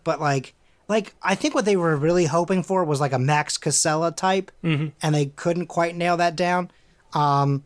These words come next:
Speaker 1: but, uh, you know, uh, I, I, I think that that would have been something that we would have seen a lot more of.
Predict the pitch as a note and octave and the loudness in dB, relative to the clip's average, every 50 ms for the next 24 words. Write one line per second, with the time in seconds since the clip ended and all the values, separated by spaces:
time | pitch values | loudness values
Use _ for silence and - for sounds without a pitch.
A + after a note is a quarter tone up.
0 | _ _ _ _ _ _ _ _ - C#3+ A#2+ D#3+ D3+ D3 C#3 C#3+ - D#3+ D3+ D3 | _ _ _ _ _ _ _ _ -12 -6 -2 0 0 0 0 -2 0 0 2 4
1 | C#3+ C#3+ C#3 C#3+ C#3 C#3+ - - _ _ _ _ _ _ _ _ _ _ - F3 | 4 4 2 2 0 -2 -4 -8 _ _ _ _ _ _ _ _ _ _ -4 -2
2 | E3 D#3+ D3 C3+ B2 B2+ - - D3 B2+ B2 A#2+ A#2 A2+ A2+ A2 A2+ - - - | 0 0 0 0 -2 -4 -6 -8 -6 -6 -4 -4 -4 -6 -6 -8 -10 -10 -6 -4
3 | D3+ D#3+ - E3 E3+ F#3 - E3+ F3+ F3 - G#3 G3+ F#3+ F3+ D#3 E3+ E3 D#3+ D3 | -4 -4 -2 -2 -2 -2 0 0 -2 0 0 0 0 0 2 2 0 0 0 0
4 | D#3+ E3 D#3+ D3+ C#3 C#3 D#3+ D3+ D3 C#3 - D#3+ E3 D#3+ D3 D#3 D#3 D#3 D3+ D3 | 0 0 0 0 0 -2 0 0 0 0 0 0 0 0 0 0 0 0 0 -2
5 | - - D3+ D3 C3+ D3 D#3 D#3+ D3+ C#3+ C#3+ D3 C#3+ C#3+ C#3+ C#3+ C3+ | -2 -2 -2 0 0 0 0 0 0 -2 -2 0 2 2 2 0 0